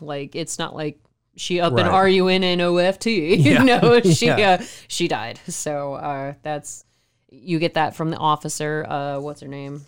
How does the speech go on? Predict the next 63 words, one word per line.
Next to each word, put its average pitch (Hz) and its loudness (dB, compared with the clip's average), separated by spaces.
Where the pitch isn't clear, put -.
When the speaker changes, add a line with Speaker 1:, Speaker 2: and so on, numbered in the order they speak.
Speaker 1:
Once 147 -16
again, 143 -12
uh, 139 -12
Officer 151 -6
Paskey. 175 -6
Speaker 2:
And 120 -2
I 117 0
keep 135 -2
wanting 131 0
to 104 -6
call 113 -2
her 101 -4
Officer 107 -6
Pelly 107 -4
from, 202 -14
Speaker 1:
Well, 214 0
I, 135 -2
Speaker 2:
<laughs> 107 -2
who's, 180 2
Speaker 1:
and 233 2
I 233 4
Speaker 2:
that's, - 0
Speaker 1:
couldn't 285 2
Speaker 2:
that's - 2
the 147 0
cop 123 0
from, 113 -4
uh, 104 -2
Corner 113 -2
Gas. 104 -6
Speaker 1:
For - -4
the 262 0
life 262 4
of 247 -2
me, 254 2
I 214 0
couldn't 214 -2
figure 196 -4
out 185 0
where 180 0
she 185 -6
was 170 -4
from 170 -2
besides 151 -4
The 147 -14
Village, 131 -10
'cause 151 -6
she 170 -4
also 180 -2
is 170 -2
in 170 -6
The 160 -4
Village 160 -2
Speaker 2:
Yeah. - -6
Speaker 1:
with 160 -8
Joaquin 160 -4
Phoenix, 160 -12
but 160 -10
she's 160 -12
also 196 -6
in 165 -6
Erin 170 -2
Brockovich. 165 -6